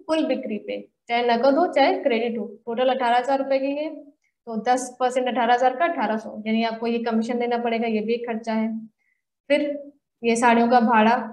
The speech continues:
वो भी आपको देना पड़ेगा, एक हजार पचास रुपए। अब कुल वेतन तीन हजार, तीन हजार कहाँ से आया? दो sales girl थी, उनके यहाँ एक एक हजार रुपए और एक सविता खुद भी कर्मचारी के रूप में काम कर रही थी, तो एक हजार रुपए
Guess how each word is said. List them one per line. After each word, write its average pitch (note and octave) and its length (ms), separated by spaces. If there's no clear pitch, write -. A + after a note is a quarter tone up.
वो G#3+ 120
भी A3+ 100
आपको A#3 220
देना A#3 220
पड़ेगा, A3+ 320
एक A3+ 200
हजार A3 180
पचास G#3+ 440
रुपए। A3+ 320
अब G#3+ 220
कुल D#4+ 160
वेतन C#4 420
तीन C#4 220
हजार, G#3+ 220
तीन A#3+ 260
हजार C4+ 220
कहाँ C#4 160
से C#4 100
आया? C4+ 200
दो A3+ 200
sales C4+ 340
girl C#4 180
थी, C#4+ 100
उनके C#4 220
यहाँ C#4+ 120
एक A#3 160
एक C4+ 100
हजार C4 240
रुपए C4+ 240
और A3+ 260
एक B3+ 220
सविता A3 420
खुद C#4 240
भी C#4 120
कर्मचारी A3 500
के A#3 80
रूप A3 180
में A3 140
काम A3 240
कर G3+ 80
रही A3+ 100
थी, G4 120
तो F4 160
एक A3 200
हजार A#3 220
रुपए D#4+ 200